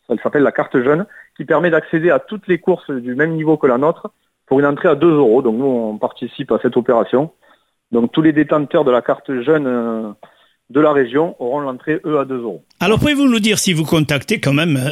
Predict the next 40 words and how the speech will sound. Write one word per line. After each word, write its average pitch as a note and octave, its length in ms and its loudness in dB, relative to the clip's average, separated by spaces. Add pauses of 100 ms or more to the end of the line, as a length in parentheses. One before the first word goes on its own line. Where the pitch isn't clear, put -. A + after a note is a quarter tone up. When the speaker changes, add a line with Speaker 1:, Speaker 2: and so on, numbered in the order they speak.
Speaker 2:
des C#3 380 -2
manades, C3 500 -2 (400)
euh, C3+ 200 2
importantes D3 600 0
de C3+ 680 2
Languedoc-Roussillon ? C#3 1080 0 (420)
Speaker 1:
Ah C3+ 140 2
oui, G3 120 4
alors B2+ 220 4
voilà, C3+ 200 2
nous C#3+ 120 -4
à C#3 140 -4
Saint-Mathieu, C3+ 300 -6
on D3 60 -6
travaille C3+ 340 2
avec, A#2+ 300 0
euh, A#2+ 280 0 (120)
sept F3 200 -2
manades. D3+ 320 -2
Il E3+ 80 -16
faut - 160 -20
savoir D3+ 180 0
qu'on C3+ 140 -2
est B2 60 -2
quand C#3 100 0
même C#3 160 -2
un - 20 -8
petit - 260 -12
Speaker 2:
On E3 100 2
Speaker 1:
club D3 120 0
Speaker 2:
peut F3 60 4
les E3+ 80 2
Speaker 1:
taurin. D3 140 2
Speaker 2:
citer, A#3+ 240 0
président, E3+ 600 0
il C#3+ 60 2
n'y D3 80 2
a C#3+ 40 2
aucun A#3 220 0
problème. F3+ 540 0